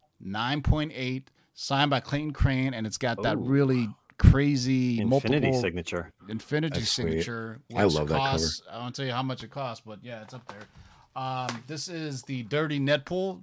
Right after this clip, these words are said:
Speaker 1: signed by Clayton Crane as well. This is, uh, was really sought out. It was a sold out book when it first came out. And the Virgin variant, which
Speaker 3: Ooh.
Speaker 1: also got sla-, signed by Clayton Crane. He signed it right on the top there, right where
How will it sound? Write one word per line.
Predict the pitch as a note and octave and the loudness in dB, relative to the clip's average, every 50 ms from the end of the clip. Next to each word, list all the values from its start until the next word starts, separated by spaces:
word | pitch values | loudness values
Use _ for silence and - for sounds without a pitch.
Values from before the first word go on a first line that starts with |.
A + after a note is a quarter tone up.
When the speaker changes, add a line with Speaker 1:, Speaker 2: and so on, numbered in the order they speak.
| - - _ _ _ - | -20 -20 _ _ _ -14
Speaker 1:
signed | - - - B2+ A2+ A#2+ B2 A#2+ A2+ | -12 -8 -6 -4 -4 -2 -2 -2 0
by | A#2+ A#2+ A#2 A#2+ A#2 A#2 A2+ | 0 2 2 2 0 -2 -4
Clayton | - - - C3 C3 C3 B2 | -6 -6 -6 -6 -4 -4 -4
Crane | - - C#3 C3+ C#3 C#3+ C#3+ C3+ | -2 -2 0 0 0 0 -2 -2
as | A#2+ A2 G#2+ | -4 -6 -6
well. | A2 B2+ C#3+ D3+ D#3+ E3+ F#3+ A#3 A3+ G#3+ _ _ _ _ _ _ _ _ _ _ _ _ - | -4 -2 0 2 2 0 0 -2 -6 -10 _ _ _ _ _ _ _ _ _ _ _ _ -12
This | - A2+ A2+ - - | -8 -8 -6 -6 -6
is, | B2 A2+ G#2+ G2 G#2 | -6 -6 -6 -6 -8
uh, | G#2+ G2+ G#2 G#2 G#2 F#2+ G#2+ | -8 -8 -8 -8 -10 -10 -12
was | G#2+ G#2+ G#2+ G#2 | -12 -12 -10 -10
really | G2+ A2+ A#2+ A2+ G#2 | -10 -10 -10 -8 -6
sought | - - - B2+ A#2+ A#2 | -6 -4 -4 -4 -4 -4
out. | A#2 | -6
It | B2+ | -6
was | D#3 D3+ C#3 | -6 -8 -8
a | A2+ A2 G2+ F#2+ | -8 -8 -8 -6
sold | - - D3+ C#3 C3 B2+ | -6 -4 -2 -2 0 0
out | A#2+ A2+ - | -2 -2 -4
book | C3+ C3+ B2 - | -4 -6 -6 -6
when | A2 G2+ | -10 -12
it | F#2+ | -12
first | - - A#2 A2 - | -14 -14 -16 -14 -14
came | - A#2+ A#2 | -12 -12 -10
out. | B2 C3+ C3+ - _ _ - - _ _ _ _ - - _ _ - - - _ _ - - - - - _ _ _ - | -10 -10 -12 -14 _ _ -20 -20 _ _ _ _ -20 -20 _ _ -20 -20 -20 _ _ -18 -12 -12 -12 -12 _ _ _ -6
And | A3 B3 B3 G#3+ G#3+ B3 B3 A#3+ - _ - - _ _ - - - _ _ _ - | -4 -2 0 2 0 0 -2 -4 -10 _ -20 -20 _ _ -20 -20 -20 _ _ _ -8
the | B2 B2+ C#3 | -4 -2 0
Virgin | B2 C#3+ E3 G#3 A#3+ G3 D#3+ C#3+ | 2 4 4 4 4 2 0 0
variant, | B2 B2 A#2 A2 A2 A2 G#2+ A2 A2+ | 0 2 0 0 -2 -4 -6 -8 -10
which | A2+ G#2+ - - - | -10 -6 -2 -2 -2
Speaker 3:
Ooh. | - - | 0 0
Speaker 1:
also | A2+ A2+ A2+ A2 - - | 0 0 0 -2 -4 -6
got | - A2 G#2+ | -8 -6 -4
sla-, | - - - B2+ A#2+ A#2 A2+ - | -4 -6 -6 -6 -8 -10 -8 -8
signed | - - - B2+ B2 A#2+ | -6 -4 -4 -4 -4 -4
by | A2+ A2 | -6 -8
Clayton | - - B2 A#2+ A#2 | -8 -8 -8 -8 -6
Crane. | - B2+ C3+ D3+ | -6 -6 -6 -6
He | D3+ | -6
signed | - - B2 A#2+ A#2+ | -8 -8 -6 -6 -6
it | A#2 | -4
right | A#2+ A#2+ A#2+ B2 | -4 -4 -4 -4
on | B2 | -6
the | B2 A#2 | -8 -8
top | - - C#3+ F3 - - | -6 -6 -6 -6 -6 -6
there, | A2+ G2 | -8 -8
right | F#2 F#2+ G2+ G#2 G#2+ A2 | -6 -6 -8 -8 -8 -8
where | A2 A2 | -8 -8